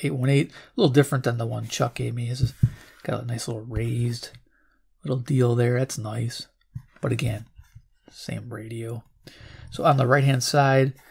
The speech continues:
we do have that mini U S B input to charge the eighteen six fifty. Volume on off control, tuning.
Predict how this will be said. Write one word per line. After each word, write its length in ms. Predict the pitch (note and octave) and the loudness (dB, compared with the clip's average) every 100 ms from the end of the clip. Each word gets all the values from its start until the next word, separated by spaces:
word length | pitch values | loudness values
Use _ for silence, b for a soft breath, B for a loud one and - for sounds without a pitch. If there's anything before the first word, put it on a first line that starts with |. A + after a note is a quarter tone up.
| b b - | b b -6
we 120 | C3 | -2
do 140 | A#2+ B2+ | 0 2
have 220 | B2 A#2 | 2 2
that 260 | A2+ - C#3 | -2 -4 -2
mini 160 | B2+ | 2
U 140 | B2 A#2+ | 4 2
S 160 | - | 0
B 220 | - B2+ | -2 2
input 320 | C#3 C3+ D#3 C#3 | 2 2 0 0
to 40 | |
charge 320 | A#2+ B2 A#2 | 0 -2 -2
the 80 | - | -4
eighteen 220 | B2 B2 | -4 -6
six 220 | A#2 - - | -6 -8 0
fifty. 460 | F#3 F3 F3+ D#3+ - _ _ - B B - | 0 0 -2 -2 -4 _ _ -20 B B -4
Volume 240 | A2+ A#2+ | -4 -2
on 120 | B2 | -2
off 140 | B2+ - | -4 -2
control, 400 | - - C3+ B2+ | -2 2 2 2
tuning. 520 | - G#3 F#3+ F#3 | 0 -2 0 -2